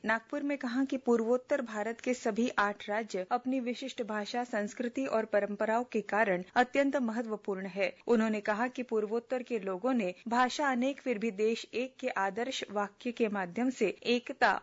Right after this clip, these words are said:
और अखंडता का प्रेरणादायी संदेश दिया है। वे केंद्रीय संस्कृति मंत्रालय के अंतर्गत पश्चिम क्षेत्र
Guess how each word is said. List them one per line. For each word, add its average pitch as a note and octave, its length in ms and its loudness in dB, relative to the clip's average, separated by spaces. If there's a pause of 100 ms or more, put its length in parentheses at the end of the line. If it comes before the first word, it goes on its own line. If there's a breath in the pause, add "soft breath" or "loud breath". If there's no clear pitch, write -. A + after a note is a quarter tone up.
और A3 320 2
अखंडता C4 500 -4
का C4+ 180 -6 (140)
प्रेरणादायी A3+ 520 0 (120)
संदेश F#3+ 380 -4
दिया F#3+ 200 -2 (120)
है। - 140 4 (140 loud breath)
वे A3 80 4
केंद्रीय A3+ 420 0
संस्कृति A3 520 -6
मंत्रालय G3+ 560 0
के G#3+ 140 -2
अंतर्गत G3 560 0 (100)
पश्चिम D4 360 2
क्षेत्र C#4 340 -2